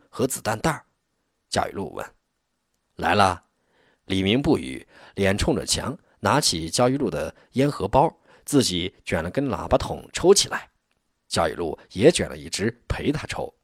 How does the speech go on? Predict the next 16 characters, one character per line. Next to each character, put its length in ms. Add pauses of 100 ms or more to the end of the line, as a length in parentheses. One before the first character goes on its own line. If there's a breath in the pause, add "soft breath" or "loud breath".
(880 soft breath)
他 140
一 120
支 160
喇 160
叭 140
筒 260
没 160
抽 180
完， 300 (360 soft breath)
李 160
明 260 (140 soft breath)
已 180
抽 180
了 120
三 280
支。 240